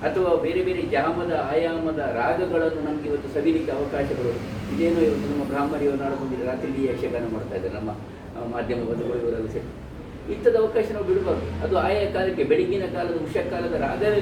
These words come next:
ಬೇರೆ. ಅನಂತರಾಮರಾಯರು ಇದ್ರು, ನಾನು ಬೆಳಿಗ್ಗೆ ಕೆಲವೊಮ್ಮೆ ಮೂರು ಗಂಟೆಗೆ ಬೀಸ ಕರ್ಕೊಂಡು ಬಂದು ಮೂರು ಗಂಟೆ ನಂತರ ಯಕ್ಷಗಾನ ನೋಡ್ಲಿಕ್ಕೆ ಹೋಗುದು. ಆಯನ ಬೆತ್ತು, ಮೂರು ಗಂಟೆದ ಬೆತ್ತಿಗೆ ಅಬ್ಬರ ಪೂರ, ಇದ್ದ ಕೂಟ ಜಾಲ ಪ್ರಯೋಜನ ಅಂದ್ರೆ ಇದರದ್ದು ಒಳ ತಿರುಳು ಅದು ಗೊತ್ತಿದ್ದವರಿಗೆ. ಇಲ್ಲಿ ಇದ್ದಾರೆ ಕೆಲವು ಗೊತ್ತಿದ್ದವರಿಗೆ ಇರುವುದಿಲ್ಲ ಇವೆಲ್ಲ.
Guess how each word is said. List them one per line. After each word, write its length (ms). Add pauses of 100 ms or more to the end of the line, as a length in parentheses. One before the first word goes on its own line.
ಬೇರೆ. 420 (280)
ಅನಂತರಾಮರಾಯರು 1000
ಇದ್ರು, 300
ನಾನು 140
ಬೆಳಿಗ್ಗೆ 380
ಕೆಲವೊಮ್ಮೆ 300
ಮೂರು 220
ಗಂಟೆಗೆ 300
ಬೀಸ 160
ಕರ್ಕೊಂಡು 400
ಬಂದು 300
ಮೂರು 160
ಗಂಟೆ 160
ನಂತರ 240
ಯಕ್ಷಗಾನ 340
ನೋಡ್ಲಿಕ್ಕೆ 340
ಹೋಗುದು. 520
ಆಯನ 240
ಬೆತ್ತು, 220
ಮೂರು 300
ಗಂಟೆದ 240
ಬೆತ್ತಿಗೆ 360
ಅಬ್ಬರ 260
ಪೂರ, 280
ಇದ್ದ 240
ಕೂಟ 340
ಜಾಲ 180 (100)
ಪ್ರಯೋಜನ 300 (1000)
ಅಂದ್ರೆ 200
ಇದರದ್ದು 540 (360)
ಒಳ 100 (140)
ತಿರುಳು 360 (160)
ಅದು 200
ಗೊತ್ತಿದ್ದವರಿಗೆ. 600 (220)
ಇಲ್ಲಿ 120
ಇದ್ದಾರೆ 340
ಕೆಲವು 140
ಗೊತ್ತಿದ್ದವರಿಗೆ 500
ಇರುವುದಿಲ್ಲ 320
ಇವೆಲ್ಲ. 240